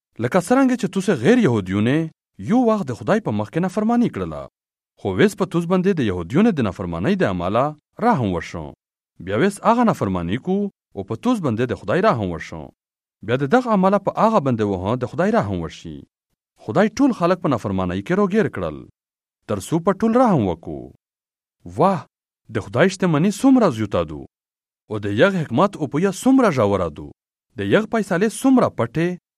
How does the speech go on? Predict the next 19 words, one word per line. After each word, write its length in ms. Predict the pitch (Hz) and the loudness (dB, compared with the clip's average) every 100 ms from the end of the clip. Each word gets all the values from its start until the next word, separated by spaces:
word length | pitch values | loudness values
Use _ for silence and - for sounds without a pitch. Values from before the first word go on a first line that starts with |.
| _ | _
او 60 | 107 | -10
د 80 | 107 104 | -6 -2
یغ 160 | 190 | -2
په 100 | 208 | -2
لیار 240 | 185 147 240 | -2 0 0
پیدل 360 | 190 123 123 165 | 0 -2 -2 -4
څومره 380 | - 262 247 135 | 0 2 2 0
ګرون 280 | 110 104 90 | -2 -2 -4
دي. 180 | 78 71 - _ _ _ _ | -8 -16 -18 _ _ _ _
د 80 | 101 | -10
ځکه 240 | 104 175 254 | -4 0 0
د 100 | 185 | 0
خدای 260 | 135 120 226 | 0 2 2
په 100 | - | 0
کلام 280 | 120 104 139 | -2 -2 0
کې 140 | 170 | -2
لیکل 180 | 131 95 | -4 -6
شوي 300 | 85 98 107 | -8 -6 -6
دي، 200 | 123 147 | -6 -6